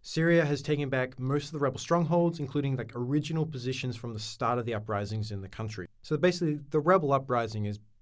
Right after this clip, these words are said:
basically come to an end. However, as we've discussed in earlier podcasts, Turkey still has forces in the northwest, and the U S-backed Kurdish forces still control areas in the northeast.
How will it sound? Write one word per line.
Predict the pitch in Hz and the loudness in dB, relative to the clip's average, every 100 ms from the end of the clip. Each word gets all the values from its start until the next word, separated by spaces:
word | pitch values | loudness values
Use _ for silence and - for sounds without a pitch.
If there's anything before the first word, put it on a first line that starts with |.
| _ _ - | _ _ -2
basically | 143 139 113 113 | -2 -2 -8 -10
come | 104 113 104 | -10 -6 -6
to | 101 | -6
an | 92 | -6
end. | 95 90 85 - _ _ _ _ - _ | -6 -8 -10 -16 _ _ _ _ -20 _
However, | - 123 117 | -6 -6 -4
as | 120 - | -6 -6
we've | 135 | -8
discussed | 131 107 131 117 131 | -10 -6 -6 -6 -6
in | |
earlier | 110 110 | -6 -6
podcasts, | 110 190 - 127 107 110 - - - - - - | -2 -4 -2 -2 -2 -4 -14 -20 -20 -20 -20 -16
Turkey | - 175 196 202 | 0 0 2 -2
still | - 165 170 | -2 0 2
has | 175 170 | 0 -2
forces | - 131 123 110 | 0 0 0 -4
in | 113 | -4
the | 107 | -4
northwest, | 98 95 127 156 - - - - - - | -6 -6 0 0 0 -8 -18 -20 -14 -6
and | 127 | -2
the | 123 | -2
U | 123 160 | 0 0
S-backed | 185 180 156 143 - | 0 0 -2 -2 -8
Kurdish | - 165 170 190 - | -10 -2 0 -2 -2
forces | 131 120 110 117 | -2 -2 -4 -10
still | - 233 | -4 -4
control | 269 254 240 202 | -4 -4 0 2
areas | 156 165 160 151 | 2 2 2 0
in | 147 | -2
the | 135 | -4
northeast. | 117 110 110 170 117 - | -4 -6 -4 -4 -4 -6